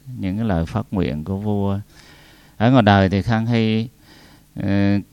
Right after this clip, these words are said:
có tạo lên một cái gì rất là đặc biệt, quý vị biết không?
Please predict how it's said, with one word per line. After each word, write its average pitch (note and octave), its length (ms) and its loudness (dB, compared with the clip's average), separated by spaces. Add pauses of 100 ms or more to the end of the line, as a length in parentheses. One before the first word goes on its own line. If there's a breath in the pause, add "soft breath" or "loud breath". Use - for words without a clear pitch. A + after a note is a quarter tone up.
(380)
có A#2+ 160 -2
tạo F#2 320 0
lên G2+ 140 2
một F#2+ 160 -2
cái A#2+ 160 -2
gì F#2 260 0
rất A#2 180 -6
là G2+ 80 -2
đặc F2 220 -4
biệt, F2 260 -4
quý A2+ 140 -4
vị F2+ 120 -4
biết A2+ 160 -4
không? A#2 100 -4